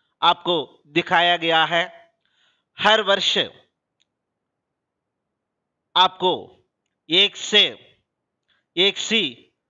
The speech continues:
वर्षा नहीं होती है। राजस्थान में सौ मिलीमीटर औसत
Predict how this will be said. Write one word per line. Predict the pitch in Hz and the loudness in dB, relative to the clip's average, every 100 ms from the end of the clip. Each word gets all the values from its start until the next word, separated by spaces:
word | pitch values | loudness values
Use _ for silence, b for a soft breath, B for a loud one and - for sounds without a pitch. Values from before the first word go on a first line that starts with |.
| _ 147 | _ -2
वर्षा | 175 175 - 202 | -2 0 0 0
नहीं | 160 143 196 | -2 -4 -2
होती | 214 190 190 196 180 | 0 -2 -2 -2 0
है। | 175 185 - _ _ _ _ _ _ _ _ - | -2 -4 -12 _ _ _ _ _ _ _ _ -2
राजस्थान | 165 175 185 - 196 175 | 0 0 -2 -2 0 0
में | 175 175 104 - _ _ _ _ _ | 2 0 -2 -14 _ _ _ _ _
सौ | - - 208 202 | -8 0 2 2
मिलीमीटर | 190 185 185 185 180 180 | 0 -2 0 0 0 0
औसत | 160 165 - 196 185 - _ | 0 0 -2 -2 -2 -12 _